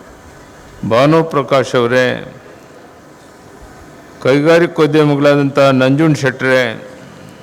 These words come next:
ಡಿ ಎಸ್ ಚಂದ್ರಶೇಖರ್ ಅವರೇ, ಬೆನ್ಕಪ್ನವರೇ, ಡಾಕ್ಟರ್ ಧನಂಜಯ ಸರ್ಜಿ ಅವರೇ,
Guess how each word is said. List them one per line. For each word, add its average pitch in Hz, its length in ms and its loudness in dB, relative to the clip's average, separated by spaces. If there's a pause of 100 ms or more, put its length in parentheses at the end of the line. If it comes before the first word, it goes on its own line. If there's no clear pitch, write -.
(1500)
ಡಿ 135 80 -2
ಎಸ್ 147 280 2
ಚಂದ್ರಶೇಖರ್ 143 720 -2
ಅವರೇ, 127 600 -2 (1400)
ಬೆನ್ಕಪ್ನವರೇ, 135 1160 0 (1500)
ಡಾಕ್ಟರ್ 135 560 0
ಧನಂಜಯ 143 580 0
ಸರ್ಜಿ 139 480 0
ಅವರೇ, 127 600 0